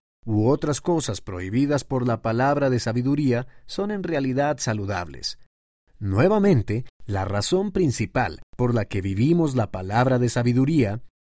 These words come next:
es porque hemos hecho convenios de obedecer los mandamientos del Señor y recibiremos bendiciones por ello. ¿Y tú qué piensas? No he tenido ninguna experiencia espiritual poderosa.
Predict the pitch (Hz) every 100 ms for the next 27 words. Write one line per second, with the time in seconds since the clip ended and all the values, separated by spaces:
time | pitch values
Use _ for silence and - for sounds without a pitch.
0 | - 185 - 185 147 113 117 147 131 147
1 | 139 131 - 104 95 92 127 170 170 165
2 | 160 - 131 165 151 143 135 123 175 190
3 | 185 143 110 101 90 90 107 120 113 107
4 | 110 107 127 147 123 110 - - - 180
5 | 175 139 113 110 98 127 175 170 160 127
6 | 117 107 107 - 135 123 104 - 101 92
7 | 92 82 - _ _ _ _ _ _ _
8 | - 160 180 208 - - 240 247 170 135
9 | 95 92 73 - - _ _ _ _ _
10 | _ _ _ 123 170 208 214 202 190 196
11 | 190 170 160 160 170 202 196 180 - 110
12 | 117 139 131 127 - 101 - 110 110 -
13 | 90 90 98 90 -